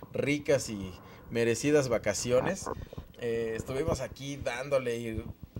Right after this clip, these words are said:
bonito, bonito para que ya se vea esto de maravilla. Sí, sobre todo, pero ya saben, la organización y ustedes saben, ¿no? ¿Y qué creen?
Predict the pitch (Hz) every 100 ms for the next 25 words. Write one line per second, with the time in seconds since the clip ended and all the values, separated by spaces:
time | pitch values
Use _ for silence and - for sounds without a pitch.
0 | - - _ _ - - 117 139 151 190
1 | - 170 135 147 175 - 117 104 113 135
2 | 127 127 123 127 127 123 120 156 160 -
3 | - - 104 110 110 110 113 131 131 120
4 | 202 196 160 117 113 180 175 131 127 156
5 | 160 151 135 120 107 101 101 101 104 92
6 | - 135 143 143 135 107 98 - - -
7 | - 110 - 151 156 - 123 110 101 135
8 | 220 - - - 156 170 269 262 262 262